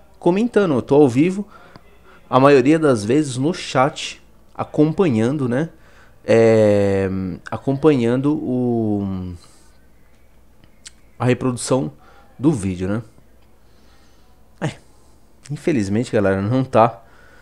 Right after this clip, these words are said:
não tá carregando. Não sei se vai carregar. Eu vou esperar mais um pouquinho. Qualquer coisa, se não carregar, eu vou ter que tentar gravar novamente.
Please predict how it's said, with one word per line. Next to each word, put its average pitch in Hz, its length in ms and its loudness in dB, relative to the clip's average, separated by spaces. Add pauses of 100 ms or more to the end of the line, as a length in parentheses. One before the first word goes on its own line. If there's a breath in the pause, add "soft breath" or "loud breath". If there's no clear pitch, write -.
(180 soft breath)
não 107 140 -6
tá 120 160 0
carregando. 107 520 -2
Não 107 80 -6
sei 127 160 -4
se - 120 -10
vai 107 120 0
carregar. 107 600 -2 (2000 soft breath)
Eu - 60 -10
vou 107 80 0
esperar 107 300 0
mais 107 180 0
um 104 40 -8
pouquinho. 110 420 -4
Qualquer 110 260 0
coisa, 107 240 0
se 110 160 -6
não 120 100 0
carregar, 110 440 0
eu 113 80 2
vou 107 120 -4
ter 107 120 -12
que - 100 -16
tentar 107 260 -4
gravar 104 340 0
novamente. 107 640 -6